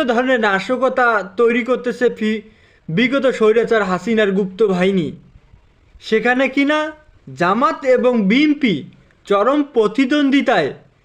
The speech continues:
একে অন্যের উপর দোষারোপ করতেছে। বিএনপি জো-, দোষারোপ করতেছে জামাতকে,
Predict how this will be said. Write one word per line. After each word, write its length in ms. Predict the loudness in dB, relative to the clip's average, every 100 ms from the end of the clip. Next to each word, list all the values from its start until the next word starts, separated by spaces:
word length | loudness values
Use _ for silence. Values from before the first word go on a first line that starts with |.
| _ 0
একে 260 | 0 0
অন্যের 420 | 0 2 0 0
উপর 220 | 0 0 -2
দোষারোপ 420 | -2 0 0 0 -2
করতেছে। 480 | -2 -2 -2 -4 -8 -10 _ _ _ _ _ -20
বিএনপি 460 | -6 0 0 2 0
জো-, 280 | 2 0 0 -2
দোষারোপ 320 | 0 0 0
করতেছে 380 | -2 -4 -4 -4 -2
জামাতকে, 560 | 0 0 -2 -2 -2